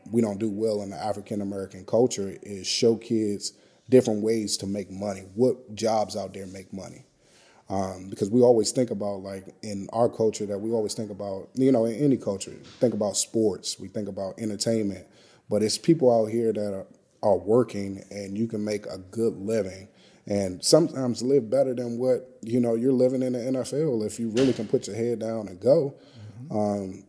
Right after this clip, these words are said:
Speaker 1: you know, and, and I, I don't think I had a, a, a good vision of that. So, uh, I had to figure that out with, you know, being, um, depressed of not playing and stuff like that.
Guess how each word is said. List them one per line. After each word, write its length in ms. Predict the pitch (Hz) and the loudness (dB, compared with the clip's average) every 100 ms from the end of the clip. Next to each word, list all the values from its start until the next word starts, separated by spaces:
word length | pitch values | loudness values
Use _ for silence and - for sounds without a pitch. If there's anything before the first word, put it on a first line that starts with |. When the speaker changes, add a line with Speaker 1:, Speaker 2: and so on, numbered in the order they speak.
| _ | _
Speaker 1:
you 160 | 104 104 | -6 -2
know, 220 | 98 98 | -2 -4
and, 280 | 98 98 - | -6 -10 -12
and 260 | 104 101 95 | -10 -10 -8
I, 220 | 107 107 | -4 -4
I 80 | - | 0
don't 160 | 117 107 | 0 2
think 140 | 117 | 0
I 100 | 107 | -2
had 200 | 101 110 | -4 -2
a, 120 | 101 - 101 98 - | -4 -8 -10 -10 -8
a, 40 | |
a 40 | 98 | -8
good 240 | 95 117 | -2 -2
vision 520 | - 101 123 117 113 | -2 2 4 4 2
of 140 | 101 92 | -2 -2
that. 240 | 95 90 - - - | -4 -4 -12 -20 -12
So, 340 | - - 101 95 | -2 4 4 4
uh, 320 | 95 92 - - | -2 -8 -12 -8
I 100 | 110 | -4
had 220 | 107 107 | 0 0
to 100 | - | -2
figure 360 | 101 - 117 107 | -4 2 2 2
that 200 | 104 101 | 0 0
out 280 | 104 101 - | 0 -2 -4
with, 460 | 98 127 123 - - _ _ | 2 4 4 2 -12 _ _
you 120 | 107 107 | -2 0
know, 180 | 101 | 0
being, 460 | 95 110 110 104 98 | -2 -2 -2 -4 -6
um, 420 | 98 98 95 95 - _ _ _ _ 92 | -6 -6 -8 -10 -16 _ _ _ _ -4
depressed 640 | 101 - - 131 120 - | -4 -2 6 8 8 6
of 180 | 101 92 | -4 -4
not 240 | 107 110 | -2 -2
playing 300 | 101 113 113 | -4 -4 -4
and 180 | 104 95 | -6 -6
stuff 240 | - 98 - | -6 -6 -6
like 160 | 95 | -6
that. 220 | 95 92 | -6 -8